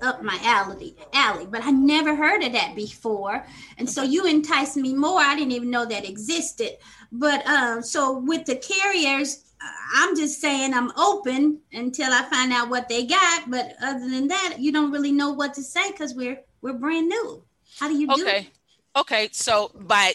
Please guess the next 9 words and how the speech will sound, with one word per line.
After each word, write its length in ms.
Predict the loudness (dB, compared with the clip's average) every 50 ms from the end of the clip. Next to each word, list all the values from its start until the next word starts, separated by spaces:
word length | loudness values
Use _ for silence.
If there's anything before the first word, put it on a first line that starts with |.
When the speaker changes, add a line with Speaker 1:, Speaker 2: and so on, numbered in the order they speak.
| 0 0
Speaker 2:
by 220 | 2 2 4 4
networking, 640 | 2 2 -2 -2 -2 -4 -10 -10 -10 -12 -16 -16 -18 _ _ _ _ _ _ _ -2
by 180 | 0 0 0 2
being 240 | 0 0 -2 -2 -2
connected 520 | -4 -4 -2 -2 -2 -2 -2 -4 -4 -4 -4
into 240 | -8 -12 -12 -12 -14
forums 420 | -14 -12 -10 -10 -10 -10 -10 -8 -6
like 220 | -6 -6 -6 _
these. 400 | -12 -12 -12 -12 -10 -8 -8 -8